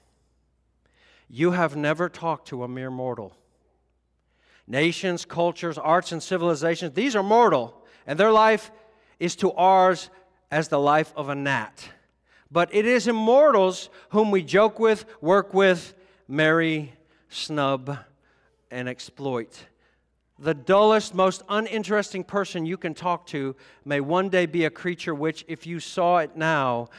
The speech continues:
you would be strongly tempted to worship." The glory. When, when Jesus comes again, we're gonna be partakers of his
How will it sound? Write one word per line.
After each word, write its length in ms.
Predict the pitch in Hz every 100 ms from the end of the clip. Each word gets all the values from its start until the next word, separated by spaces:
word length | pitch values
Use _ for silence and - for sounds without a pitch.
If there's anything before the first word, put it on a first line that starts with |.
| - -
you 200 | 131 151
would 160 | 139
be 100 | 131
strongly 480 | 131 - 147 143 139
tempted 460 | - 147 135 127 -
to 100 | 127
worship." 400 | 127 120 98 - _ _ _ _ _ _ _ _ _ _ _ _ _ _ _ _ _ _ _ _ _ _
The 100 | -
glory. 560 | 113 117 117 104 92 92 _ _ _ _
When, 160 | 127 123
when 240 | 123 123
Jesus 380 | 127 131 131 120
comes 280 | 135 131 127
again, 400 | - 120 110 95 _ _
we're 120 | 131
gonna 180 | 127 123
be 140 | 120 117
partakers 720 | - 123 - 127 113 110 110
of 160 | 104 - -
his 320 | 117 110 98